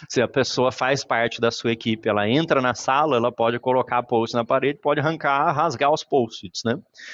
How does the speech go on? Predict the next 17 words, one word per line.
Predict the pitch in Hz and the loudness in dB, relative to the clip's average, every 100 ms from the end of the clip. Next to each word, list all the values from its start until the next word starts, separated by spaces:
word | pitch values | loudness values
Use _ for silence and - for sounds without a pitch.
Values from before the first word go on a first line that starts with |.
| - 117 | -12 -6
Então, | 113 117 120 131 139 | -2 2 2 2 2
costumam | 151 131 175 175 165 | 0 0 0 2 2
ser | 147 143 131 | 2 2 2
equipes, | 127 - 190 185 127 117 | 2 0 -2 0 -2 0
embora | 127 131 135 | 0 2 2
não | 135 165 | 2 4
exista | 170 131 135 - | 2 2 -2 0
uma | 127 | 0
limitação | 123 117 117 110 - - 113 110 | 0 -2 -2 -4 -4 -2 -2 0
do | 104 | -4
ponto | 98 107 | -4 -2
de | 104 | -2
vista | 101 113 | -2 -2
técnico | - 120 139 - 107 110 | -2 -2 -2 -4 -6 -4
do | 98 | -6
planner, | - 113 170 110 107 | 0 0 2 0 2
né? | 147 | 0